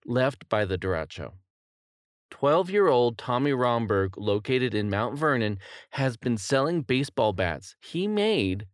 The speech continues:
from wooden debris while donating the proceeds to charity. Having utilized how lucky he was not to be affected by the derecho windstorm, Tommy felt he needed to do something about the situation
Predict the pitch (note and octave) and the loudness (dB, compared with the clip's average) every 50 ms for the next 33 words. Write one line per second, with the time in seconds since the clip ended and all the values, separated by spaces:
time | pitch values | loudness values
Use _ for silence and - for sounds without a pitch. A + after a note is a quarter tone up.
0 | _ _ _ - D3+ C3+ B2+ A#2+ B2 C3+ B2+ C3+ B2 A2+ A#2 G#2 A#2 D3 D#3+ A#2+ | _ _ _ -2 0 0 2 2 2 2 2 0 -2 -2 -4 -4 -2 -2 -2 -4
1 | E2 - F#2+ - _ _ _ _ _ _ _ _ _ A2 B2+ B2+ D3 E3+ C3 G#2 | -4 -8 -14 -20 _ _ _ _ _ _ _ _ _ -2 0 0 2 2 2 2
2 | F2 F2+ F#2+ - G2+ C3 C3 C3+ C#3+ D3 C3+ B2+ A#2 B2+ B2+ A#2+ C#3 - - D#3+ | 0 0 -2 -2 0 2 2 2 4 4 2 2 2 0 -2 -2 -4 -4 0 0
3 | D3+ D#3 D#3+ - - - G2+ F#2+ G2 F#2+ - - C3+ B2+ - F#3+ G3+ G#3+ G3+ C#3+ | 0 0 0 -2 -4 -4 -2 -2 -4 -6 -10 -12 -12 -6 -4 -2 -2 -2 -2 -4
4 | F2 C2 - - _ _ _ _ _ _ _ _ _ _ _ _ _ _ _ _ | -4 -8 -10 -16 _ _ _ _ _ _ _ _ _ _ _ _ _ _ _ _
5 | _ _ _ _ - - - - - _ - D3+ D3+ D#3 F#3 F#3+ F#3 F#3 F#3+ F3+ | _ _ _ _ -20 -20 -20 -20 -18 _ -4 -4 0 0 0 2 2 2 2 4
6 | F3+ D#3+ D3 D3+ D3+ C#3+ - - D3 D3+ C#3 A#2+ A#2+ B2+ C3+ C3+ D3 - E3 D#3 | 4 4 4 2 2 0 -2 -4 -2 -2 -2 -2 0 0 0 0 0 -2 -6 -6
7 | C3+ - D#3 D#3 D3 C3 B2 A#2 A#2+ A#2 A2 G#2+ G#2 G2+ F#2+ - _ _ _ _ | -6 -4 -2 -2 -2 -2 0 2 2 4 4 2 2 -2 -4 -12 _ _ _ _
8 | _ A#2 B2 B2+ C3 C3 - E3 C3+ C#3+ C3+ C3 B2 A2 - C3 A#2+ A#2 - B2+ | _ -2 0 0 0 -2 -2 -4 -2 0 2 2 0 2 2 0 0 0 0 -4
9 | A2 G2 A2+ A2 G#2+ G2 G#2+ F#2 G2+ G#2 G#2 G#2 G#2 G2 - G#2 G2 G2 G#2 F#2+ | -2 0 0 0 0 0 0 -2 0 0 0 0 -2 -2 -4 -4 -2 0 -2 -2
10 | F#2+ F#2 F#2+ - - F#2+ F2+ F2 E2+ F2 F#2 _ _ _ _ _ _ _ - - | -2 -4 -6 -8 -6 -4 -4 -4 -4 -6 -10 _ _ _ _ _ _ _ -6 -4
11 | D3 D#3 F3+ G3+ F#3+ - - D#3 C#3 C3+ - C3+ - - D3+ D#3+ E3+ E3+ D#3+ D#3 | -2 -2 0 -2 -4 -2 0 0 0 0 -2 -6 -6 -4 -2 -2 0 0 0 0
12 | D3 C3+ C3+ B2+ B2 - C3+ G#2 B2 B2 B2 - - B2 G#2+ G#2+ A#2 A2 A2 G2 | 0 -2 -4 -6 -8 -10 -6 -2 -2 -2 -2 0 -2 -4 -2 -2 -2 -2 -2 -2
13 | G2+ G2+ G2+ G2+ G2 F#2+ - - F#2+ F#2 - G2 G2 G2 F#2+ F#2 G2 G2 G2 F2+ | -2 -2 -2 -2 -6 -6 -6 -10 -10 -8 -4 -2 -2 -2 -2 -4 -4 -6 -6 -6